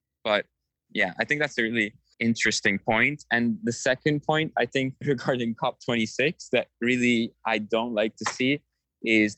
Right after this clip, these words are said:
these carbon capture initiatives, because that just makes it seem like you can just continue business as usual, keep polluting from your factories, because you're gonna set up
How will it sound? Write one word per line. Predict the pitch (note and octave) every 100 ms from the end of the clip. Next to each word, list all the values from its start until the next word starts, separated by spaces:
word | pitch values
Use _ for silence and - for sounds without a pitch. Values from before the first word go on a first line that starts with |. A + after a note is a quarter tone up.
| -
these | A2+ G#2+ G#2+ -
carbon | - D#3 D3 G#2
capture | G#2+ G2+ F#2 - G2
initiatives, | F#2+ F#2+ - - - F2 - -
because | A2 A#2 A2 - _ -
that | B2+
just | D#3 C#3+ _ _
makes | B2 B2 - - B2+
it | A#2 _
seem | - - - C3 A#2
like | A2+ A2 -
you | C3
can | C3+ A#2
just | B2 -
continue | A2+ - B2
business | G2+ B2+ C3+ C3 D3
as | B2+
usual, | A#2 A2+ A#2 A2+ - _ _
keep | - B2+
polluting | C3 B2 B2
from | - A#2
your | A#2+
factories, | A#2+ G#2 - A2 -
because | G#2+ A2+
you're | G#2+
gonna | G#2+ G#2+
set | - A#2+ A#2
up | G2+